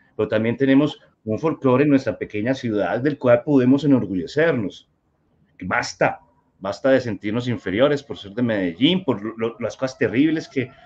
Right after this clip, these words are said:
han sucedido en nuestra violencia. Tenemos también grandes poetas y cantantes que sacan la cara por nosotros y que podrían adornar el río. Tenemos estos chicos de moda como Karol G,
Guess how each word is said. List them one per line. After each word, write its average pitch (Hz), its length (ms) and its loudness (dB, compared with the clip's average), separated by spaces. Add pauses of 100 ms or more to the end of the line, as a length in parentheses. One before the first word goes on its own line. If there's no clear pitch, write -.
(160)
han 123 100 0
sucedido 131 380 2
en 139 80 4
nuestra 131 260 -2
violencia. 104 600 -2 (340)
Tenemos 123 400 2
también 120 540 0 (420)
grandes 127 560 2
poetas 110 600 -2
y 101 260 -6 (240)
cantantes 113 1080 -2
que 101 240 0 (920)
sacan - 280 -2
la 127 100 0
cara 127 220 0
por 117 160 -4
nosotros 123 420 -2
y 127 60 -12
que 123 100 -2
podrían 139 460 -4
adornar 95 400 0
el 85 120 -4
río. 85 280 -6 (520)
Tenemos 135 360 0
estos 160 220 -6
chicos 151 280 -8
de 123 80 -2
moda 127 300 2
como 98 200 -8
Karol 113 300 -4
G, 139 300 -6